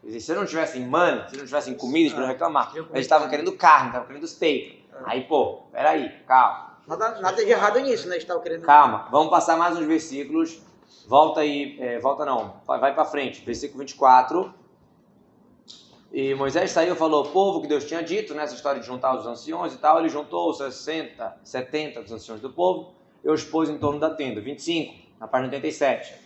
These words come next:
Speaker 1: "Deus desceu na nuvem e falou a Moisés, e ele fez o espírito que tinha sido atribuído sobre Moshe emanar, né, pros outros.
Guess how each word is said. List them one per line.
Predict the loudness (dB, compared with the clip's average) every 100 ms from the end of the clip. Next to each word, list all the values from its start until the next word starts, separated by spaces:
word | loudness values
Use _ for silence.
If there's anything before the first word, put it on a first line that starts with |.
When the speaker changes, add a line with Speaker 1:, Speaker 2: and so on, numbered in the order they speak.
| _ _
Speaker 1:
"Deus | 0 2
desceu | 2 -2
na | -4 2
nuvem | 2 2
e |
falou | -2 0 0
a |
Moisés, | -2 -2 0 0
e | -2
ele | -4
fez | -4 -4 -4
o |
espírito | -4 2 2 2
que |
tinha | -8 -10
sido | -8 -8
atribuído | -8 -8 -12
sobre | -10 -6
Moshe | -4 0 0
emanar, | 0 -4 -4 -2 4 6 4 -4 -16 -20 -8
né, | -4 -4
pros | -2 -2 2
outros. | 4 2 0 -14